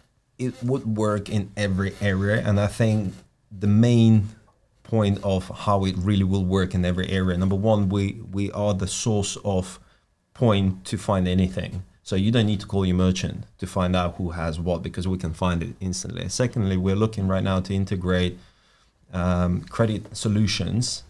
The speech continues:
Number one, that tradespeople can get from fourteen to thirty, thirty day credits. So we're de-risking merchants from liability of running the credit lines to other tradespeople.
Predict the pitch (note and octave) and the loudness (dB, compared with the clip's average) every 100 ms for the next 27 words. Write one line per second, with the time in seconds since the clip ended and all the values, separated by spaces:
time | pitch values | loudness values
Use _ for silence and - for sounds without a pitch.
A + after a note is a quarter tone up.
0 | - F#2+ F#2+ G2 G2 F#2 F#2 G#2+ G2 G2 | -6 -2 0 2 2 2 0 -2 -2 -4
1 | F#2 F#2 F#2+ F#2 G2 F#2 - - F#2+ E2+ | -6 -4 0 0 2 0 -2 -10 -6 -6
2 | G2 F#2 F#2 F2+ F2 G2+ F2+ F2+ F2+ _ | -6 -6 -6 -6 -4 -4 -2 -4 -6 _
3 | _ _ - G2 F2+ F2 F2+ F2+ A2+ A2 | _ _ -8 -2 0 2 0 2 0 2
4 | E2+ A#2 - - - _ - G#2 G2+ F#2 | 0 -2 -4 -14 -20 _ -2 2 2 4
5 | A2+ G#2 A2+ - G2+ G#2 A2 A2 F2+ F#2 | 4 4 2 2 0 4 2 2 0 -2
6 | G2 - G2+ F#2+ F2+ E2 G2+ G2+ F2 - | -4 -2 0 2 2 2 0 0 -2 -2
7 | F2+ F2 - F2+ F2+ E2+ - - _ F#2 | -2 -2 -4 -6 -4 -6 -12 -20 _ -4
8 | G#2 G2 F2 F2 A2 F#2+ E2 F#2+ F#2 F#2+ | 0 0 0 -2 0 0 -2 -4 -2 0
9 | F2+ E2+ E2 - G2 F#2 F#2 F2+ F2 - | 0 -2 -6 -2 0 0 0 -2 -4 -4
10 | G2+ F#2+ F2 F2 F#2+ F#2 | -4 -4 -6 -6 -4 -4